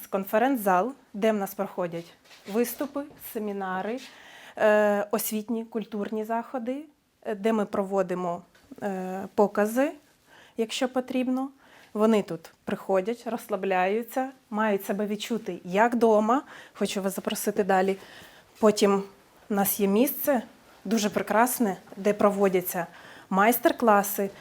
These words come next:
де проводиться арт-терапія, де в основному жінки, які приходять з чоловіками,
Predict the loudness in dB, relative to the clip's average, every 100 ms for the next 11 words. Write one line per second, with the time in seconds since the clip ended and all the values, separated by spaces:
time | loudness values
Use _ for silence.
0 | -6 0 2 4 4 4 2 2 4 6
1 | 4 4 4 4 2 2 2 0 -2 -10
2 | -16 -6 0 2 2 0 2 2 2 -2
3 | -6 -2 2 4 2 0 0 0 -2 -12
4 | -8 -4 0 0 2 2 0 0 0 0
5 | 2 0 2 4 4 2